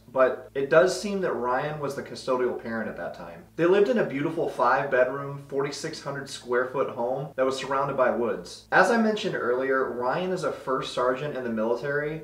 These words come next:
and his wife Tara works at a company called Tessa, which I'll talk more about in a minute. Their house was purchased for seven hundred forty-two thousand dollars in two thousand nineteen, so it seems they were doing very well for themselves.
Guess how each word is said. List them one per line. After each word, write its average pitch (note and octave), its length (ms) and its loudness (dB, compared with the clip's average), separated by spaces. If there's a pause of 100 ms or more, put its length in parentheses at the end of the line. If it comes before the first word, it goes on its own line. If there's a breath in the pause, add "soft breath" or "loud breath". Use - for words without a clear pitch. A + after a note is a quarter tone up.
and C3+ 140 0
his C3+ 140 -2
wife D#3+ 280 2
Tara D3 500 0
works C3 320 -2
at F#3+ 80 0
a D#3+ 40 -4
company D3+ 420 -6
called A#2+ 320 2
Tessa, G#2+ 600 -4
which C#3 200 -4
I'll - 180 4
talk G#3 280 6
more E3+ 240 2
about C#3+ 260 4
in G#2+ 80 -2
a G#2+ 40 -6
minute. - 360 -6 (140)
Their E3+ 160 2
house G3 320 2
was G#3+ 100 -2
purchased E3+ 480 0
for B2+ 100 -2
seven D#3 440 2
hundred D#3+ 340 -4
forty-two C3+ 400 -2
thousand B2+ 460 0
dollars A#2 540 2
in A#2+ 120 -8
two C3 220 -6
thousand C3 340 2
nineteen, B2+ 680 -6
so - 520 0
it D3+ 160 -2
seems G#3+ 400 -4
they E3 140 0
were D#3 240 -2
doing D3 340 -6
very A#2+ 380 2
well A2+ 260 2
for - 60 -6
themselves. - 560 -14